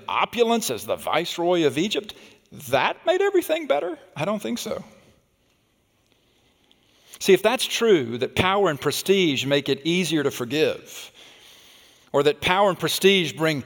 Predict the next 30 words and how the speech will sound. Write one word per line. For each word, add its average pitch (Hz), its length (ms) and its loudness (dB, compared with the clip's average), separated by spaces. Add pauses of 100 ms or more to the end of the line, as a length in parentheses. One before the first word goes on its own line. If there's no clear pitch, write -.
(200)
bring 160 200 2
healing, 143 640 2 (1600)
then 151 140 -8
why 208 160 0
does 151 160 2
anyone 165 420 4
with 127 100 -2
celebrity 147 560 2
or 120 120 2
wealth 147 480 4
or 117 100 2
power 151 640 0
or - 60 -2
all 165 240 4
of 123 100 0
the 127 80 -4
above 147 400 0
ever 156 240 0
despair? - 760 -8 (1900)
Or 156 140 6
ever 190 180 4
clutch, - 640 2
uh, 160 160 4
grudges? 156 960 -2 (1800)
I'll 131 60 -6
give 131 160 -2
you - 20 0
an 117 60 -2
example. 117 520 -4
I, 110 120 2